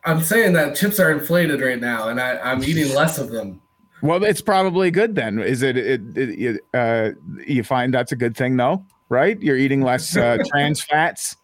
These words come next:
Speaker 2: or whatever.
Speaker 1: I'm sad, man. <laughs> I'm sad about
Speaker 2: <laughs>
Speaker 1: it. I love Cool Ranch Doritos. I love the zing that you get from a Cool Ranch Dorito.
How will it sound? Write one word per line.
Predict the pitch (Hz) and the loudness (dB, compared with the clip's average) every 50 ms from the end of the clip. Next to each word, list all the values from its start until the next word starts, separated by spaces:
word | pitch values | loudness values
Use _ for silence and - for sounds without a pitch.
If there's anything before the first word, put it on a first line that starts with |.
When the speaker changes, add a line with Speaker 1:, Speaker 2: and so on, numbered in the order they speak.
| _ _ _ _ _ - | _ _ _ _ _ -2
Speaker 2:
or | 113 123 123 | 0 0 2
whatever. | 123 127 127 135 127 131 131 123 - - - 208 - - - | 2 2 2 2 2 2 0 -2 -4 -10 -14 -14 -14 -14 -8
Speaker 1:
I'm | - 135 143 143 | -2 -2 -2 -2
sad, | 139 - 143 147 151 147 135 120 110 104 | -2 -2 0 0 0 2 0 0 -2 -4
man. | 117 110 113 113 117 120 120 - - _ _ - - - - - _ - | -4 -4 -4 -4 -4 -6 -10 -16 -20 _ _ -20 -20 -20 -20 -20 _ -10
<laughs> | - - | -4 -2
I'm | 202 - | -2 0
sad | - 156 139 294 - - | 0 2 2 2 2 0
about | - 855 - - | 0 -2 -2 -2
Speaker 2:
<laughs> | |
Speaker 1:
it. | 113 - 104 101 98 - - - _ _ _ - 143 - - - - 143 147 143 - - | -2 -6 -6 -8 -10 -12 -16 -20 _ _ _ -12 -12 -12 -12 -10 -6 -4 -2 -2 -2 0
I | 131 156 | 0 0
love | 175 185 185 185 180 - | 2 4 4 4 4 2
Cool | - - 170 170 170 | 0 -2 0 2 2
Ranch | 170 165 165 156 - - | 2 2 2 0 -2 -4
Doritos. | - 143 139 143 143 147 131 - 101 104 98 - | -4 -2 0 0 0 0 0 -2 -4 -6 -6 -2
I | 139 147 | 0 0
love | 143 147 160 185 180 160 | 2 2 2 2 2 0
the | 151 151 147 | -2 -2 -4
zing | 139 123 123 143 151 151 143 123 110 104 98 - | -4 -4 -2 -2 0 0 0 -2 -6 -8 -10 -6
that | 123 131 127 120 | -6 -4 -4 -4
you | 123 127 120 | -6 -6 -4
get | 131 127 120 - | -4 -4 -4 -6
from | 123 123 120 | -8 -12 -12
a | |
Cool | 120 - 131 127 127 | -10 -10 -8 -6 -4
Ranch | 127 123 120 117 - - | -4 -4 -4 -6 -8 -10
Dorito. | - 117 113 117 113 113 110 107 104 98 | -10 -8 -8 -6 -6 -4 -4 -4 -6 -8